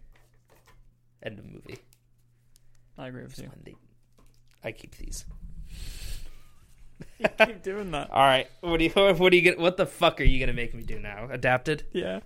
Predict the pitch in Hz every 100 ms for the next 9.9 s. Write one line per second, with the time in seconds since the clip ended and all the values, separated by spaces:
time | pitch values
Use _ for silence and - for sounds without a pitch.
0 | - - 127 151 156 156 165 - 180 185
1 | 190 196 202 - - _ _ - - -
2 | _ - - - - - - - - _
3 | - - - _ - _ - - - -
4 | 196 277 240 262 226 - 247 233 269 226
5 | - 208 202 226 - - - _ - -
6 | - - - - 120 120 139 131 127 117
7 | - - 95 87 - - 80 90 87 85
8 | - - - - - - - - - -
9 | - - - - - - - -